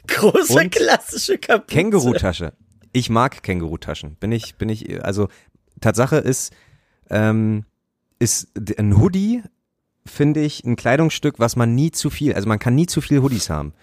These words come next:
Speaker 2: So, man kann zu viele Hosen und zu viel Unterwäsche und zu viel Socken haben, aber, oder zu viele Shirts, aber zu viele Hoodies geht, gibt's nicht.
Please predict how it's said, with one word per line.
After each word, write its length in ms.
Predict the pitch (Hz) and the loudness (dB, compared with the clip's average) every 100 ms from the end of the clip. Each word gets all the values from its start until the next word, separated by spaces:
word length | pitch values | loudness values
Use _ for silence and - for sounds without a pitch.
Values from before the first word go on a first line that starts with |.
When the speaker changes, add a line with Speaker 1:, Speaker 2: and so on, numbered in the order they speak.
| _ | _
Speaker 2:
So, 100 | - 92 | -4 0
man 120 | 104 | 2
kann 140 | 113 | 0
zu 120 | - | -2
viele 220 | - 104 95 | -2 0 0
Hosen 380 | 127 170 165 165 | 2 0 0 -2
und 100 | 95 | -4
zu 100 | - | -4
viel 160 | 95 | -4
Unterwäsche 500 | - 139 143 135 - | 0 2 4 2 -2
und 100 | - | -6
zu 100 | - | -10
viel 280 | 85 90 80 - - | -4 -2 -2 -6 -18
Socken 540 | - 107 - 151 143 135 _ _ | -2 0 2 0 -2 -6 _ _
haben, 360 | - 120 120 120 | 0 2 2 0
aber, 340 | 87 87 87 - | -2 0 0 0
oder 200 | 85 80 - | -2 -2 -4
zu 120 | - | -8
viele 220 | 95 92 | -2 0
Shirts, 380 | 87 113 135 156 | 2 2 2 0
aber 200 | - 87 | -2 0
zu 200 | - 156 | 0 -2
viele 300 | 156 147 123 | -2 2 2
Hoodies 360 | 123 139 131 - | 2 -2 -4 -4
geht, 280 | 113 113 _ _ _ | -6 -6 _ _ _
gibt's 220 | - - | -12 -10
nicht. 280 | 76 71 _ | -12 -12 _